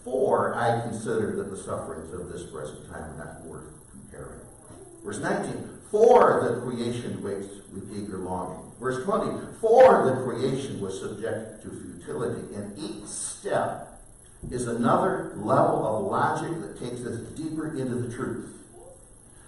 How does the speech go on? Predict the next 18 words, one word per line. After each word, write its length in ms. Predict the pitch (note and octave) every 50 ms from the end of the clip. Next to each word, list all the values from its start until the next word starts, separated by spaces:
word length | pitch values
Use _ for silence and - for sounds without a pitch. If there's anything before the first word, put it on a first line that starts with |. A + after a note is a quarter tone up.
| - - - - - -
He's 160 | F3+ E3 -
about 420 | - E3+ E3 D#3+ D#3+ D#3 - C#3
to 40 | -
demonstrate 600 | D#3+ E3 F3 - - - - C3+ A#2 - - -
the 80 | G#2+ G#2 G#2+ G#2+ G#2 -
greatness 760 | A#2+ D3+ F3 G3+ - - - - - G#2 G#2+ - - - -
of 140 | - A2 G#2+
the 80 | C3 C3
coming 500 | - C3+ B2+ A#2+ A#2 A#2 B2 B2+ B2 B2
glory, 580 | B2+ C#3 D#3 E3 E3 E3+ - - - - - C3
because 400 | C3 C3 C#3+ C#3+ - - - - - - - - - - - - - - - - - -
if 300 | G#3 A#3+ A#3+ A#3+ A#3 - - - - -
we 140 | - G3 - - -
have 180 | - D3+ - -
a 80 | - - -
glimpse 440 | - G3 G3 F3+ - - - - -
of 140 | - - -
it, 80 | -